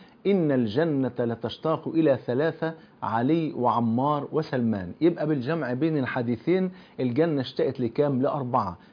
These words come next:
علي وعمار وبلال وسلمان. ما شاء الله. طيب، واحنا بقى يا شيخ محمود ملناش أي نصيب بقى من إن الجنة تشتاق لنا أو تنادي علينا؟ لا، لينا نصيب طبعًا بفضل الله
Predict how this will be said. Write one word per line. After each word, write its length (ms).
علي 500
وعمار 720
وبلال 720
وسلمان. 720
ما 140
شاء 240
الله. 300
طيب، 320
واحنا 320
بقى 160
يا 40
شيخ 240
محمود 340
ملناش 680
أي 240
نصيب 420
بقى 240
من 160
إن 200
الجنة 400
تشتاق 440
لنا 220
أو 140
تنادي 440
علينا؟ 440
لا، 200
لينا 280
نصيب 380
طبعًا 320
بفضل 380
الله 320